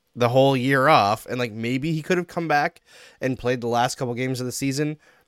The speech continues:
But there's a difference between being healthy enough to play and being healthy enough to play in the playoffs.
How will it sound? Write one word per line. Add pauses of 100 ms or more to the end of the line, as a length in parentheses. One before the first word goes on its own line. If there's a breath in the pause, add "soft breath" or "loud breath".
(260)
But
there's
a
difference
between
being
healthy
enough
to
play (380 soft breath)
and
being
healthy
enough
to
play
in
the (120)
playoffs.